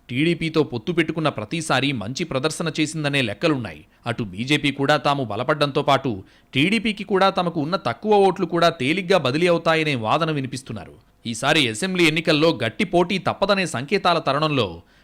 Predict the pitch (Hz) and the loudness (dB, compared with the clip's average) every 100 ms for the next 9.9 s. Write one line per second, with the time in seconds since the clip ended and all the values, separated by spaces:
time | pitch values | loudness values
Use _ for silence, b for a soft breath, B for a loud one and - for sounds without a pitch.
0 | - 135 127 139 156 151 147 147 117 117 | -2 -2 0 0 2 0 0 -2 -2 -2
1 | 156 170 160 156 151 147 135 - 135 185 | -2 -2 -2 -2 -4 0 0 0 -2 -2
2 | 185 160 143 147 147 135 131 135 b b | -2 0 2 2 0 -2 0 -4 b b
3 | - 92 151 151 - 120 110 117 107 - | -8 -2 0 2 0 -2 -2 -4 -6 -12
4 | - _ - 156 165 - 113 - 196 113 | -20 _ -2 2 4 2 -4 -4 -2 0
5 | 147 185 196 196 190 185 180 180 175 170 | 0 0 0 0 2 2 2 4 2 0
6 | 170 170 160 107 156 185 175 156 120 101 | -2 0 0 0 -2 0 2 0 -2 -8
7 | 80 - _ 151 160 226 220 202 127 175 | -16 -20 _ 0 2 4 4 4 2 2
8 | 226 240 226 214 - 196 135 120 202 214 | 2 0 4 4 4 4 2 0 -2 -2
9 | 208 185 160 143 185 156 127 120 85 | -2 -2 -2 -2 0 0 0 -2 -4